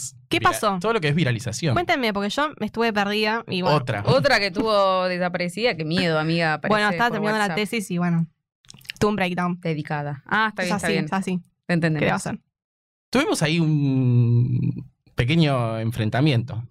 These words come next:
Speaker 3: <laughs> Pequeño,
Speaker 2: Pequeño
Speaker 3: pequeño.
Speaker 2: enfrentamiento. No, eh, esta es la situación como para que se entienda, porque venimos jodiendo con esta pelotudez hace bastante tiempo. Eh, hay una situación con, eh, Spotify que hoy en día permite que cualquier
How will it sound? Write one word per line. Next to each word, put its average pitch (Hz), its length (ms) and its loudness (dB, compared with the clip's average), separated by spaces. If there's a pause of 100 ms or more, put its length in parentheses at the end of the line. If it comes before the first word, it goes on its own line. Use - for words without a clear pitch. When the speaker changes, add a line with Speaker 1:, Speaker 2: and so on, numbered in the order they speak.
Speaker 3:
<laughs> - 680 -10
Pequeño, - 460 -6
Speaker 2:
Pequeño 262 540 -6
Speaker 3:
pequeño. 156 320 0
Speaker 2:
enfrentamiento. 113 580 -4 (160)
No, 151 320 4
eh, 143 380 -2 (420)
esta 262 240 0
es 180 60 -2
la 143 100 0
situación 135 380 0
como 139 180 2
para 117 180 -2
que 113 120 -6
se - 100 -6
entienda, 107 460 0
porque 98 180 -4
venimos 135 320 2
jodiendo 123 320 2
con 117 100 2
esta 117 220 0
pelotudez 104 380 0
hace 104 140 0
bastante 95 420 0
tiempo. 85 340 -2 (720)
Eh, 117 540 0 (800)
hay 185 380 0
una 147 260 0
situación 160 720 2
con, 165 600 0
eh, 98 280 -4
Spotify 147 720 0
que 113 100 -4
hoy 113 120 -2
en 117 100 0
día 135 320 2
permite 120 560 2
que 123 260 2
cualquier 120 840 2